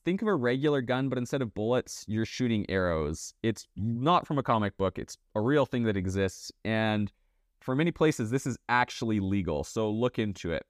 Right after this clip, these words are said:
Some are powered by air, some are powered by a cartridge. Finally,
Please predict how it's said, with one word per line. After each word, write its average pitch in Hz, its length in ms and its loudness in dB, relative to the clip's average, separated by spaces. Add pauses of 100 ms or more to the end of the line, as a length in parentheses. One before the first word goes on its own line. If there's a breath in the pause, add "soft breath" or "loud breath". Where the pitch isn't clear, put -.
Some 127 200 -4
are 120 80 0
powered 120 380 2
by 104 140 0
air, 131 340 2
some 123 220 -4
are 117 40 -2
powered 113 520 0
by 104 400 2 (200)
a 98 220 0
cartridge. - 800 -6 (280)
Finally, 143 600 0